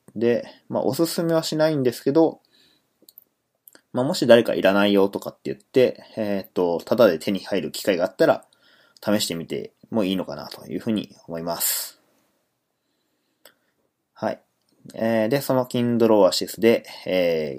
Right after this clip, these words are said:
ー、改善ジャーニーを購入しました。<laughs> えーっと、改善ジャーニーって何って話なんですけど、あの、まあ、ジャーニーっていうのは旅っていうことで、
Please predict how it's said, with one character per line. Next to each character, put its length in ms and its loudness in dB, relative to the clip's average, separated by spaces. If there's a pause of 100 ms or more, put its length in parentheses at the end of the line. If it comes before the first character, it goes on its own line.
ー、 80 -20
改 240 2
善 280 2
ジ 100 -2
ャ 100 2
ー 20 0
ニ 240 -6
ー 20 -8
を 160 -14 (800)
購 140 -2
入 340 -2
し 160 -8
ま 100 -4
し 60 -2
た。 220 -2 (200)
<laughs> 200 -4
え 260 2
ー 40 -6
っ 20 -20
と、 120 -8
改 200 2
善 140 0
ジ 80 6
ャ 20 8
ー 40 6
ニ 60 -2
ー 40 -6
っ 20 -10
て 80 -14
何 240 -2
っ 40 -8
て 60 -20
話 260 -10
な 80 -6
ん 40 -14
で 40 -16
す 60 -16
け 60 -10
ど、 200 -10 (460)
あ 120 -2
の、 340 0 (1120)
ま 80 -2
あ、 20 0
ジ 80 4
ャ 80 8
ー 40 4
ニ 100 0
ー 20 0
っ 40 -14
て 80 -8
い 20 -6
う 20 -10
の 40 -12
は 60 -20
旅 300 2
っ 40 -18
て 140 -14
い 40 -6
う 40 -8
こ 120 -12
と 100 -14
で、 240 -12